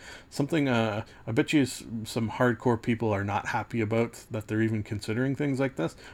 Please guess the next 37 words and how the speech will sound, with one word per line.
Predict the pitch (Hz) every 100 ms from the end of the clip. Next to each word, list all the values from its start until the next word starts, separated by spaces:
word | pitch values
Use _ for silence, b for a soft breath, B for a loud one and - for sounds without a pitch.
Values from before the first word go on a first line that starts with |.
| -
But | -
I | 202
think | 269 190
it's, | -
uh, | 180 170
very, | 160 180
very | 175 160
smart, | - 160 147 110 107
because | 107 113 110 - B B B B B
there | - 151
are | 180 180
classes, | - 147 139 - - 101 123 - - 113
uh, | 117 110
Ranger | 113 135 156 143 143
in | 131
particular | 127 135 131 113 104
is | 120
sort | - 107
of | 101
the | 101
famous | - 117 107 -
one, | 104 104 98
that | 110 -
don't | 131 156
get | - 143 -
played | - 127 120
very | 117 110
often | 107 113 - 110
because, | 107 - 113 107 - B B B B B B -
um, | 113 110 110 110 110 104 - - -
they're, | 139 139 143 139 135 127 - - 139
they're | 143 143
just | 156 202
not | 202 180
as | 156 - - - - - -
powerful, | - 156 185 - 180 170 160
fun, | - - 135 147 147 147 147